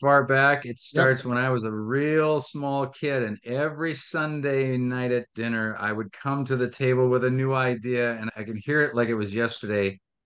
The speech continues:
Speaker 1: My parents and my brothers and sisters saying, "Oh my God, here we go again, another
Speaker 2: Again.
Speaker 1: idea,
Speaker 2: Yeah.
Speaker 1: right? Here we,
Speaker 2: <laughs>
Speaker 1: what's your crazy idea this week, Rick?" That really did tee me up to be the entrepreneur, and I have had multiple businesses that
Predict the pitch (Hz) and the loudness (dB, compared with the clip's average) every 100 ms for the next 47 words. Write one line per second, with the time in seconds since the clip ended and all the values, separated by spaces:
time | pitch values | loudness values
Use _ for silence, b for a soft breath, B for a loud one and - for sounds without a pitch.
0 | _ - 110 101 131 123 120 120 110 113 | _ -4 -4 -2 2 4 6 4 2 -2
1 | 113 98 107 110 104 101 - 107 - 101 | -2 0 0 0 -2 -6 -8 -10 -8 -4
2 | 110 107 104 101 113 120 127 123 117 120 | 2 4 4 2 4 6 6 4 6 6
3 | 117 110 117 131 127 131 139 131 123 113 | 6 6 6 6 4 4 4 6 4 4
4 | 147 143 139 127 127 120 117 107 147 147 | 4 6 6 6 2 0 0 0 0 0
5 | 110 113 123 147 120 135 - - 277 240 | 0 0 2 4 4 4 2 2 0 2
6 | 147 156 170 190 185 185 185 180 175 180 | 0 0 0 -2 -2 -2 -2 0 0 0
7 | 175 170 175 180 170 151 131 123 123 123 | 0 0 -2 -2 -2 -2 -4 -6 -4 -2
8 | 123 127 127 _ _ _ - 180 175 156 | 0 0 -4 _ _ _ -6 -6 -2 -2
9 | 147 127 127 127 123 135 123 117 113 98 | -2 -2 -2 -4 -4 -4 -2 0 -2 -6
10 | - 101 110 107 107 95 101 104 107 101 | -12 -6 0 2 0 -2 -2 0 0 0
11 | 110 95 104 98 98 95 98 101 101 98 | -6 -8 -2 0 2 2 2 2 0 -2
12 | 107 101 107 98 95 104 107 95 101 101 | -6 -4 -2 0 0 0 -2 -6 -6 -2
13 | 101 98 95 104 98 98 | -2 -2 -2 -2 0 0